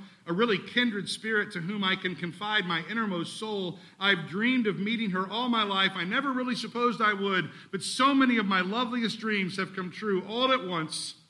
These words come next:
that perhaps this one will too. Do you think it's possible, she's saying,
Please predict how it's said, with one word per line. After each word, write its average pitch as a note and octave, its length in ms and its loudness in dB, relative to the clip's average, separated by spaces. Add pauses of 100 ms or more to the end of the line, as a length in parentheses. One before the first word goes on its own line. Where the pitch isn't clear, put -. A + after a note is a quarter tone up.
(600)
that E3 160 -4
perhaps F#3 460 0
this G#3 260 -2
one G3 180 -2
will F#3+ 140 -2
too. B2 360 -6 (580)
Do B2+ 80 -10
you B2 100 -4
think C3 240 -8
it's C3+ 120 -16
possible, A#2 520 -10
she's A2+ 240 -20
saying, G#2 300 -20